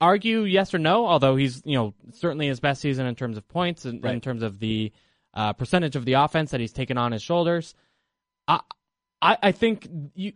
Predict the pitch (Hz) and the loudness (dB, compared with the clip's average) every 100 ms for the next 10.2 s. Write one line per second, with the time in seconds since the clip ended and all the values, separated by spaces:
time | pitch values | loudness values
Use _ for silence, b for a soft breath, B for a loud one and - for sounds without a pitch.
0 | - 190 - 175 202 247 226 196 180 160 | -4 -4 -6 -6 -2 0 2 2 2 2
1 | 151 143 139 131 127 139 - 131 123 131 | 2 4 4 4 4 2 2 2 2 2
2 | 120 120 110 123 117 113 101 113 98 - | 0 0 0 0 0 -2 -4 -4 -6 -10
3 | - 117 123 131 104 98 - 156 160 160 | -10 -4 -2 -2 -2 -10 -10 -4 0 0
4 | 160 _ _ _ _ - 165 247 269 214 | 0 _ _ _ _ -16 -6 -2 2 2
5 | 160 180 175 135 165 165 165 170 170 160 | 4 6 4 4 2 2 -2 -2 0 0
6 | 156 156 156 151 143 135 117 135 139 139 | 0 -2 -2 0 0 -2 -2 0 2 2
7 | 139 - - 120 123 110 110 95 - 127 | 0 -10 -8 -4 -2 -2 -4 -8 -4 -2
8 | - 123 120 117 - 131 - 127 139 131 | -2 -4 -4 -4 -8 -10 -6 -2 -2 -2
9 | 139 127 151 - 143 139 135 143 117 139 | -4 0 0 0 -2 -2 -2 -2 0 0
10 | 135 | 0